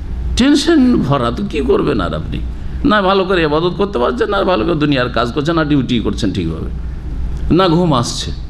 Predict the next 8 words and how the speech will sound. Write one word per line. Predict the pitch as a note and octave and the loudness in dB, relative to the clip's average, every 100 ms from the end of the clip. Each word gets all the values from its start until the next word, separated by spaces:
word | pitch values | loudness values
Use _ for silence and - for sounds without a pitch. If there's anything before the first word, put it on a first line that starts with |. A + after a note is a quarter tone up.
| - - - - - | -8 -8 -6 -2 0
কিন্তু | G#3 | 2
আমরা | C4 D4 C4+ | 4 4 4
আলহামদুলিল্লাহ | A3 A#3+ A#3 A3+ G#3 | 2 2 2 2 2
আরামে | F#3 G3 A#3 A3+ | 2 2 2 2
ঘুমিয়েছি, | A3 G#3+ G#3+ | 2 2 2
আরামে | G#3 F3 F#3 E3+ | 2 2 2 2
লেখাপড়া | D3 A#2+ G#2 | 0 0 0
করেছি, | E2 D#2+ - | -2 -4 -6